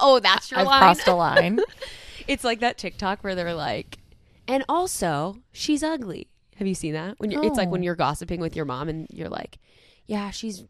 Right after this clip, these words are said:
Speaker 1: I forget the beginning of the sound,
Speaker 2: Oh.
Speaker 1: but it's like some, they're like, "Yeah, they're, they're so mean. I can't believe they did that." And also, they're ugly. And they're like, Well, I wouldn't say
Speaker 2: I think
Speaker 1: that, but
Speaker 2: ugly is, like, the meanest shit you can say to someone.
Speaker 1: It's
Speaker 2: Like,
Speaker 1: not
Speaker 2: calling
Speaker 1: nice.
Speaker 2: someone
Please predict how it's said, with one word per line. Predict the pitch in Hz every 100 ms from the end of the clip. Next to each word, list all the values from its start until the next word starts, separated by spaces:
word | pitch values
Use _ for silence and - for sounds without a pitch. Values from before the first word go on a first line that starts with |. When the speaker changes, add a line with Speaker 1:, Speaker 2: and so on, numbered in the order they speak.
| _
Speaker 1:
I | 190
forget | 208 185 165
the | 196
beginning | 185 160 151 139
of | 139 147
the | 151 117 107 -
sound, | - 139 135 180 214 _ _ _ -
Speaker 2:
Oh. | - -
Speaker 1:
but | 175
it's | 175
like | 170 -
some, | 156 -
they're | 170 165 156
like, | 151
"Yeah, | 220 233 240
they're, | 202 190 - - _ -
they're | 175
so | - 226
mean. | 233 202
I |
can't | 180 190
believe | 208 202
they |
did | 180 170
that." | 156 147 - _ _ -
And | 330 -
also, | 480 480 - 262 247
they're | 302
ugly. | 320 262
And | 208
they're | 175
like, | -
Well, | 214 214 - _ - - -
I | 294 - -
wouldn't | 180
say | 175
Speaker 2:
I | 196 185
think | 135
Speaker 1:
that, | - -
but | 180 170
Speaker 2:
ugly | 165 175
is, | 190
like, | 165 -
the | 160
meanest | 151 147 131 147
shit | 113 -
you | 101
can | - -
say | - -
to |
someone. | - - - - - 185 _ _
Speaker 1:
It's | 214 -
Speaker 2:
Like, | 202 208
Speaker 1:
not | -
Speaker 2:
calling | 175 180
Speaker 1:
nice. | -
Speaker 2:
someone | 226 302